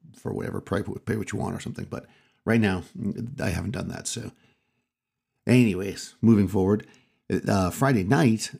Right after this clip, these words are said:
I did, no, that was Friday night.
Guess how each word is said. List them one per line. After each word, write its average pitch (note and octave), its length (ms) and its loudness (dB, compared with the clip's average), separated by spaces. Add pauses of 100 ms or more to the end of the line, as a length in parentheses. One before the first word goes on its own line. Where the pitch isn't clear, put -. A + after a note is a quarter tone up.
(140)
I G2 120 2
did, F#2+ 640 0 (640)
no, A#2 100 2
that G#2+ 160 2
was A2 100 0
Friday E2+ 220 -4
night. F#2+ 160 -10